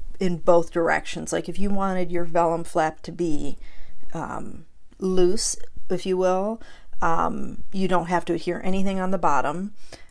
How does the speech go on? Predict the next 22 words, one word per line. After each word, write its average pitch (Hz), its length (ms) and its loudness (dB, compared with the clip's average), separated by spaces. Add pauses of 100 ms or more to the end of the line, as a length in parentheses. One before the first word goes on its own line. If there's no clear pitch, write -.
(120)
I 190 220 4
will, 190 560 2 (160)
um, 165 640 -2 (680)
um, 170 320 0
I'll 185 300 0
also 190 300 2
be 170 120 -6
gonna 175 140 -4
using 170 480 -4 (100)
my 165 380 0
alphabet 170 420 -2
dies 156 720 -6
at 165 140 -8
the 160 80 -2
bottom, 156 720 2 (480)
uh, 165 200 -2
which 185 300 0
would 254 160 2
adhere 233 340 4
it 208 120 2
there 185 200 4
too, 196 540 0